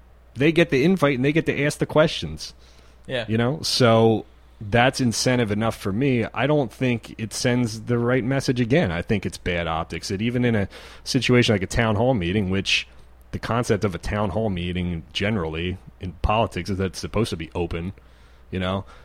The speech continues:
Speaker 1: that they would say, "Well, we don't want anybody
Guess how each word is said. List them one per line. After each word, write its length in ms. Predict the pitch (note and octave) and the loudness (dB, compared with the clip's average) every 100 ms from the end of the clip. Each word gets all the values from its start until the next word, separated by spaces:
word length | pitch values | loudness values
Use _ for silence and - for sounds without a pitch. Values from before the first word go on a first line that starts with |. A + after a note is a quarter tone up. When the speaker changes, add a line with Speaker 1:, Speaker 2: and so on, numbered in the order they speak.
| - | -8
Speaker 1:
that 180 | G#2 F#2+ | -4 -2
they 140 | G2+ G#2+ | 2 2
would 160 | G2+ - | 0 -2
say, 580 | - F#2+ F#2 F#2 F2+ - - - - - | -2 0 0 0 -2 -6 -18 -20 -20 -2
"Well, 320 | A2 A2+ G#2+ | 2 4 4
we 120 | A#2 | 4
don't 160 | C3+ A#2+ | 4 4
want 120 | A2+ | 2
anybody 560 | A2 G#2 G#2 G2 F2 | 0 0 0 -2 -4